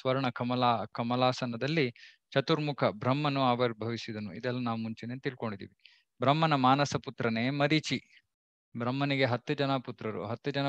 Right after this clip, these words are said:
ಪುತ್ರರಲ್ಲಿ ಮಾನಸ ಪುತ್ರ ಮರೀಚಿ. ಮರೀಚಿಯ ಶುಕ್ರದಿಂದ ದಕ್ಷ ಮಹಾರಾಜನ ಮಗಳ ಗರ್ಭದಲ್ಲಿ ಕಶ್ಯಪನು ಜನಿಸಿದನು. ಮರೀಚಿ ಮತ್ತೆ ದಕ್ಷ ಮಹಾರಾಜನ ಪುತ್ರಿ.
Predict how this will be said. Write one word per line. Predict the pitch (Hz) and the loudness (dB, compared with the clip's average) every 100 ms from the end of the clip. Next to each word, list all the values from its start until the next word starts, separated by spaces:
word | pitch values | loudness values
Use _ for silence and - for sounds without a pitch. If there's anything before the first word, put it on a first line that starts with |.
| 131 | -4
ಪುತ್ರರಲ್ಲಿ | 127 127 127 127 160 170 - _ _ - | -6 -4 -4 -2 0 -2 -4 _ _ -10
ಮಾನಸ | 107 117 147 165 156 | 0 2 4 2 0
ಪುತ್ರ | - 147 - 165 190 151 - _ _ - | -6 -6 2 4 4 2 -12 _ _ -10
ಮರೀಚಿ. | 110 113 - - _ _ _ - | -6 -6 -6 -16 _ _ _ -6
ಮರೀಚಿಯ | 120 156 160 - 156 139 90 | 0 0 0 -2 2 2 2
ಶುಕ್ರದಿಂದ | - 135 139 131 127 127 | -8 -4 -2 0 0 2
ದಕ್ಷ | 120 98 117 - - 151 127 - | 2 2 -2 -2 2 2 2 -2
ಮಹಾರಾಜನ | 117 113 131 127 120 113 | -4 0 4 4 4 0
ಮಗಳ | 107 110 120 139 117 | -2 -2 2 4 4
ಗರ್ಭದಲ್ಲಿ | - 123 120 120 127 113 117 139 | 0 -4 -2 -2 0 0 -2 -4
ಕಶ್ಯಪನು | - 123 - 156 131 131 | -2 -2 0 0 0 -6
ಜನಿಸಿದನು. | 143 160 156 135 117 104 - _ _ _ _ _ 110 | -4 -2 -2 -4 -4 -6 -12 _ _ _ _ _ -8
ಮರೀಚಿ | 117 127 135 | -6 -6 -4
ಮತ್ತೆ | 127 117 156 175 - _ _ - | -4 -2 0 0 -2 _ _ -6
ದಕ್ಷ | 120 - 139 | -4 -2 -4
ಮಹಾರಾಜನ | 123 117 113 110 117 147 156 - _ | 0 0 2 0 -2 -4 -4 -6 _
ಪುತ್ರಿ. | 139 - 117 | -12 -6 -6